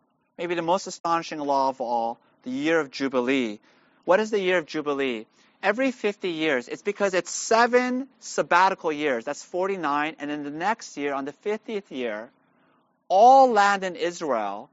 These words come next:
was restored back to the original families,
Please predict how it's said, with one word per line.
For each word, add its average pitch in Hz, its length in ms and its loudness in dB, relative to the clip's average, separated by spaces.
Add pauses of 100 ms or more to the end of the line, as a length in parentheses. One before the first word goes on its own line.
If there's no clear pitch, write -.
(300)
was 151 180 -2
restored 156 840 0 (440)
back 170 560 2 (360)
to 175 540 0
the 147 160 -4
original 180 640 0
families, 147 720 -2